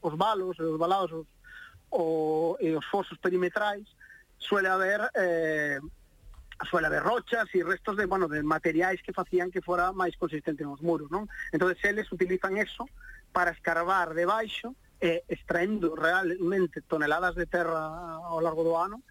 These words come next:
pois construen as súas madrigueiras, non? Que para eles, para eles posiblemente sexa o seu recurso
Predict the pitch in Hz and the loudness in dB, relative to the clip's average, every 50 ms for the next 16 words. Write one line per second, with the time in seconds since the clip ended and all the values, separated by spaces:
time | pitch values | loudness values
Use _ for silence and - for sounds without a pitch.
0 | - - - - - 185 - - 175 160 - 180 185 190 202 180 - 226 180 156 | -20 -20 -16 -2 -2 0 2 2 0 0 2 0 0 0 0 -2 -2 -2 -2 -2
1 | 151 143 147 156 175 185 165 156 165 190 160 160 156 - 170 165 165 175 202 220 | -4 -8 -4 0 0 0 0 0 -2 -2 -2 -2 0 0 0 0 0 -2 0 0
2 | 233 240 247 - - _ - - - - - 185 175 180 190 233 220 - - - | -2 -2 -2 -6 -14 _ -20 -20 -20 -4 -2 0 2 2 2 0 -2 -2 -4 -2
3 | 196 175 - 214 220 233 220 233 220 254 214 240 233 214 - - 220 208 196 190 | -2 -2 0 0 0 0 0 0 -2 -2 -4 -4 -8 -10 -4 -2 0 0 0 -2
4 | - - 233 214 - - - | -4 -6 -8 -6 -4 -6 -6